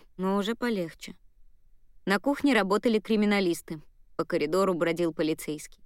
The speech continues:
Варвара с курицей и капитаном сидели в гостиной, среди гор разбросанной одежды. Будто актриса не умела пользоваться шкафом.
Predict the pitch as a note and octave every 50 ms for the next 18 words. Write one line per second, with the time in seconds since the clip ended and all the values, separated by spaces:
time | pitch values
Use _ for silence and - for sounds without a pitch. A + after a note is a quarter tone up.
0 | - - - - - - - - - _ - - _ _ - - _ _ - -
1 | G3 A3 G#3+ G#3 A3 C4 D4 D#4+ D#4 C#4 - - - A#3 A#3 G#3+ G#3 - - -
2 | G3 F3+ - - F3 - F#3+ F3+ - A#3 B3 B3+ A#3+ A#3 A3+ - E3+ D#3+ D#3 F3
3 | F#3 F#3+ E3+ F3 F#3 F#3 - - - D#3+ D3 D3 C#3+ - - - - - - -
4 | - _ - - - - F#3 F3+ F3+ E3 F#3+ D#3 D3+ E3+ G3 G#3 G#3 F#3 - -
5 | G3 F#3+ F3 D#3+ D#3 D3 E3 E3+ E3 - - E3 D#3+ D3+ D3 D3+ D#3 D#3 D#3+ D3
6 | C#3+ - - - - - - - - - - F#3+ E3+ G3 G#3 - _ - F#3+ F#3
7 | F3+ - - B3 C4+ - - G3+ F#3+ F#3+ G3+ A3 A3+ A3 G#3 F#3 F3 F3 - -
8 | G3 F#3+ F#3 D3+ D#3+ D3+ D#3+ - F3+ E3+ - - - D#3 C#3+ - - - -